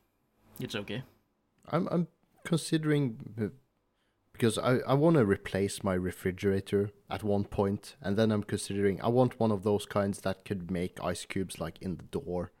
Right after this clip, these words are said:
Speaker 1: Do it.
Speaker 2: Yeah. It's like, uh, I want one of those.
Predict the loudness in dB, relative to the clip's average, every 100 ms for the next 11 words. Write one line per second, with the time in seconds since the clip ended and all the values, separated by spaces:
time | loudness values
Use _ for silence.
0 | _ _ _ _ -4 2 4 4 2 -4
1 | -10 -12 _ _ -6 -2 -2 -4 -10 _
2 | _ _ _ -12 -12 -10 -10 -10 -12 -2
3 | 4 6 6 2 -2 0 -2 -2